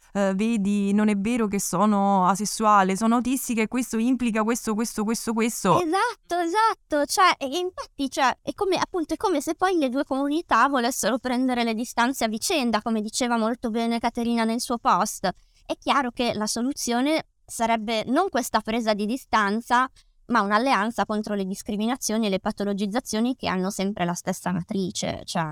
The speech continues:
Speaker 2: eh,
Speaker 1: Certo.
Speaker 2: solo che appunto io, io capisco perché una persona che è sia autistica che asessuale possa far fatica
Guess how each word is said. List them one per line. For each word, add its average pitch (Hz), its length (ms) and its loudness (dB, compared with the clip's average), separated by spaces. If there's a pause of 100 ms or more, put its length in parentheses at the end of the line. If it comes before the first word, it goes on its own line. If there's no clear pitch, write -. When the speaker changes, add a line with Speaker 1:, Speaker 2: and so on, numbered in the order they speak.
Speaker 2:
eh, 170 280 -2
Speaker 1:
Certo. 165 600 -2 (160)
Speaker 2:
solo 339 260 0
che - 120 -4
appunto 254 340 -2
io, 226 120 2 (320)
io 294 200 2
capisco 285 800 0 (120)
perché 233 440 0
una 240 180 0
persona 220 480 -2
che 190 160 0
è 202 40 0
sia 226 200 -2
autistica 214 540 -4
che 208 100 -4
asessuale 226 800 2
possa 254 340 -2
far 233 220 -4
fatica 254 580 0